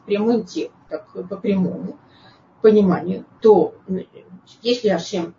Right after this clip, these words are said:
пошлёт дождь, то человек возьмёт лопату и кирку, начнёт работать на земле, начнёт, э, пахать, э, землю, э, её,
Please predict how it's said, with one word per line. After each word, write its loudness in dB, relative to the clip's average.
пошлёт -8
дождь, 0
то -2
человек 0
возьмёт 0
лопату 0
и -6
кирку, 4
начнёт 2
работать 0
на -4
земле, 2
начнёт, 4
э, 4
пахать, 0
э, -8
землю, 0
э, -8
её, 0